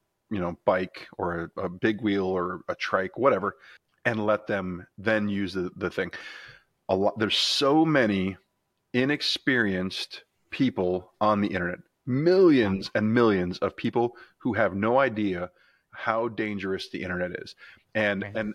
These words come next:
Speaker 1: I actually have found a, a whole side, like, a side hustle of helping people that just don't know what they're doing. And this is what Arc Cyber is, right? A whole nother side thing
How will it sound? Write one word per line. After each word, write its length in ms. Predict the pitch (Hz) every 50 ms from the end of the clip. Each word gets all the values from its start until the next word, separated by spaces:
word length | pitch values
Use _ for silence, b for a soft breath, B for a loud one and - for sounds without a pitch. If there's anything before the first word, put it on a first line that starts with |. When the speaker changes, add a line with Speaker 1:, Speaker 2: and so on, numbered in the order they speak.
| - _
Speaker 1:
I 160 | - 110 135 180
actually 560 | 202 143 - - - 127 113 110 104 104 - b b b b b _ _
have 280 | - - - 117 104
found 640 | - - - 135 156 160 117 95 92 92 95 95 - _ _ _ _ _ _ _ _ _ _ _ - _ _ _ _
a, 60 | 202 190 - -
a 100 | 185 -
whole 580 | - 160 156 147 - 196 220 214 196 180 165 131
side, 600 | - - - - 165 147 135 123 123 120 107 110
like, 240 | 104 95 92 - -
a 60 | -
side 320 | - - - 135 117 113 107
hustle 440 | 101 104 90 - - 92 92 - B B B B B B B B _
of 200 | 104 104 101 92
helping 540 | 87 - 135 127 - - 107 98 98 95 92 - _
people 260 | - - 127 110 98
that 120 | 90 92 -
just 180 | - 104 -
don't 200 | - 139 120 -
know 180 | 104 104 101 98
what 220 | 95 92 104 95
they're 80 | 101 104
doing. 180 | 170 160 101 90
And 160 | 90 95 101
this 160 | 104 107 -
is 120 | 117 104 123
what 160 | 113 - -
Arc 140 | 107 110 -
Cyber 280 | - 113 117 101 104 -
is, 180 | 123 - 175 -
right? 140 | 95 104 - B B B B B
A 60 | 104
whole 220 | - - 151 165 165
nother 220 | 147 147 131 127 113
side 320 | - - 120 110 107 101
thing 200 | - 101 92 90